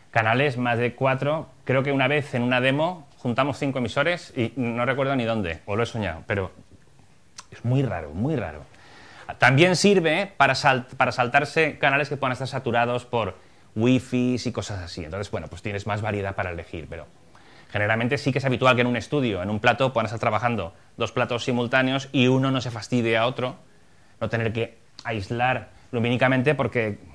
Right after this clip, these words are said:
cada flash disparará solo con lo que esté haciendo cada uno. Bueno, en el sistema actual, o sea, en el, en el actual nas tenemos el emisor, el único flash por el momento que ha salido con el receptor integrado,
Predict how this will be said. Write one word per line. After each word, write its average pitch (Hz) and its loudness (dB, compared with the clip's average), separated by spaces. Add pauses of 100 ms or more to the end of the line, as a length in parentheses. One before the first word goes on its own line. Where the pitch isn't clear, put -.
(140)
cada 101 2
flash 110 -2
disparará 98 0
solo 95 -8 (160)
con 98 -6
lo 95 -6
que 98 -12
esté 95 -10
haciendo 82 -10
cada 78 -10
uno. 64 -20 (840)
Bueno, 139 2 (500)
en 165 6
el 175 6
sistema 208 6
actual, 196 6
o 104 -4
sea, 123 2
en 127 2
el, 120 0
en 131 2
el 120 0
actual 147 4
nas 165 2
tenemos 151 2
el 135 2
emisor, 135 4 (1200)
el 180 12
único 226 10
flash 196 4
por 185 6
el 165 2
momento 165 4
que 165 4
ha 170 6
salido 165 6
con 139 4
el 127 4
receptor 123 4
integrado, 143 6